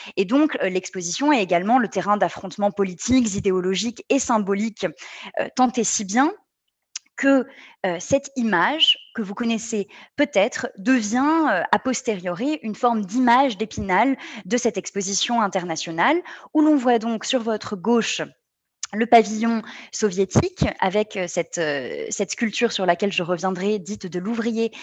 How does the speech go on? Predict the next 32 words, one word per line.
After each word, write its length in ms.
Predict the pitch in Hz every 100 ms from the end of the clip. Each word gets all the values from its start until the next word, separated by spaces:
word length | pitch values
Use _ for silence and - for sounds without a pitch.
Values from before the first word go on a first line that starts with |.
| - -
et 80 | 294
la 100 | 262
colcosienne, 760 | - 185 175 156 180 247 269 - - -
qui 100 | 294
fait 180 | - 226
face 460 | - - 302 - -
au 80 | 277
pavillon 560 | 247 202 180 185 247 294 - 208
du 180 | 170 269
troisième, 540 | - 226 196 190 190
euh, 340 | 175 165 156 -
du 160 | 185 254
Troisième 380 | - 226 196 175
Reich. 440 | 143 - - - - _ _ _ _ - -
Et 40 | 226
donc, 180 | 330
ce 100 | -
pavillon, 440 | 262 285 285 277 370 466 - - - - -
euh, 140 | - - -
en 80 | 208
fait, 280 | 339 349 -
a 80 | 220
une, 220 | 247 233
euh, 520 | 202 190 185 175 160 - -
a 80 | 277
une 120 | 285
particularité, 760 | 247 - 233 - 220 185 180 147
puisque 280 | - -
ce 120 | 220 240
n'est 80 |
pas 160 | 226 311
seulement 500 | - 262 240 240 247